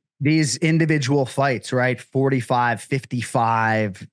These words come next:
They are just monumental for guys like you and me. These are Super Bowl-like fights. And the fact that Charles Oliveira and Arman Tsarukyan, right? I think that it takes two to tango. And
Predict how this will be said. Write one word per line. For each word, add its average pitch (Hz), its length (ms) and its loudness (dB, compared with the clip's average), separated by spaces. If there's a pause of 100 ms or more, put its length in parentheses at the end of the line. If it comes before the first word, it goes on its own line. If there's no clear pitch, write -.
(300)
They 120 280 2
are 113 140 2
just 110 320 -2
monumental 113 760 0
for 113 180 -4
guys 101 320 0
like 104 220 0
you 113 120 4
and 104 120 2
me. 113 160 2
These 113 260 0
are 95 140 -4
Super - 440 -2
Bowl-like 101 520 -2
fights. 101 460 -4
And 104 720 0
the 120 120 0
fact 139 280 0
that 127 100 0
Charles 123 380 0
Oliveira 120 480 0
and 254 240 0
Arman 156 340 0
Tsarukyan, 113 720 -2
right? 139 240 2
I 131 140 0
think 175 300 -2
that 139 180 -2
it 131 140 -4
takes 165 360 -2
two 156 400 0
to 127 100 0
tango. 131 520 -2
And 117 120 -4